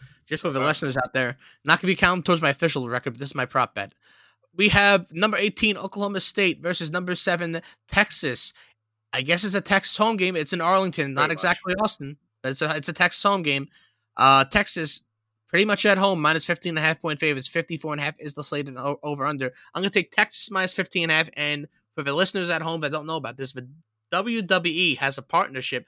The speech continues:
Speaker 2: All
Speaker 1: with the Big
Speaker 2: right.
Speaker 1: twelve, where the, the M V P of this game will get a championship belt. So I will have the Texas Longhorns winning this game and The Undertaker giving, uh, Quinn Ewers that championship
Speaker 2: <laughs>
Speaker 1: belt.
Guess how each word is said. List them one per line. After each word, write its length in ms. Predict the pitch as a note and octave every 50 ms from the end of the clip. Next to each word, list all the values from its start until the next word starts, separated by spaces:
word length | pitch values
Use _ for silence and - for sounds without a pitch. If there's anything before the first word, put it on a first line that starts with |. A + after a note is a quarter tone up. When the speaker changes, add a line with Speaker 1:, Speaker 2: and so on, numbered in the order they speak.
| -
Speaker 2:
All 160 | G3 G3 - -
Speaker 1:
with 100 | E3+ D3+
the 40 | A#2+
Big 80 | C#3 D#3
Speaker 2:
right. 140 | - A2+ -
Speaker 1:
twelve, 320 | - E3+ D#3 C#3+ - E3 _ _ - - _
where 140 | - E3+ E3+
the, 140 | F3 E3
the 360 | D3 D3 D3+ D3+ D3 C#3+ D3 -
M 220 | - F#3 A#3 B3 A3
V 140 | G#3+ A3 G3+
P 240 | - - A#3 A3
of 140 | F#3 E3+ E3+
this 160 | F#3 F3+ -
game 300 | - G#3 F#3 E3+ D#3 C#3+ C#3
will 100 | D3 D#3
get 160 | D3+ E3+ D#3
a 40 | C#3+
championship 520 | - F3 E3 D#3 - D#3 C#3 - D3+ C#3+
belt. 300 | - D3+ C#3 B2+ A2 - _ - - _ _
So 180 | - - E3
I 140 | C#3+ D#3+ F3
will 100 | F3 F3
have 220 | E3+ F3 D#3+ D3+
the 60 | D3 C#3+
Texas 380 | - - G#3 G#3 - F#3 -
Longhorns 560 | F#3+ F#3 F#3 F3+ E3 D#3+ D3 D3 C#3 C#3 C3
winning 240 | C3 B2+ D#3+ F3+ F3
this 140 | E3+ D#3 -
game 180 | - D#3 D3+ D3
and 140 | C#3 C#3 C3+
The 80 | C#3
Undertaker 560 | D#3 F#3+ G3+ F3+ D3 - D#3 C#3+ C#3 C3+ C#3 C3
giving, 460 | C3 D3+ D3 C#3+ C3+ C3+ B2+ B2+ B2+ - _ _ _ _ _ _ _ _
uh, 160 | - A2+ B2+ B2+
Quinn 340 | - - - G3 G3 F#3
Ewers 300 | F3 F#3+ F#3 F3 D#3 D3+
that 180 | - C#3+ C#3+ C#3+
championship 560 | - E3 D#3 D3+ F4+ - C#3+ C#3 - - B2+ -
Speaker 2:
<laughs> 40 | -
Speaker 1:
belt. 200 | - A#2 -